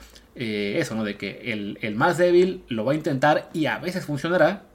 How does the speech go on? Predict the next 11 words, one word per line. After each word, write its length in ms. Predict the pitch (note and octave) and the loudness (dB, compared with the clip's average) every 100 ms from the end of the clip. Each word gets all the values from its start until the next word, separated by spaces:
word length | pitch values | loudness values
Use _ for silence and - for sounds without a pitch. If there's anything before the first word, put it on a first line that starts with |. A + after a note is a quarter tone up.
| _ | _
Es 260 | F3 G3+ E3 | 2 2 4
raro 240 | F#3+ F3+ | 6 6
que 140 | C3 B2 | 4 -4
funcione 640 | A#2 A2+ E3+ F3+ B2 - | -6 -2 4 4 4 -4
en 180 | - G2 | -12 -12
las, 200 | F#2+ G#2 | -12 -14
en 100 | C3+ | -12
las 120 | G#2 - | -8 -4
fases 180 | C#3+ | -4
eliminatorias 640 | D3+ C3 C3+ C#3+ D#3+ C#3+ - | -2 -2 0 0 0 0 -2
porque, 460 | G2 F#2+ G#2 G2+ | -8 -8 -6 -8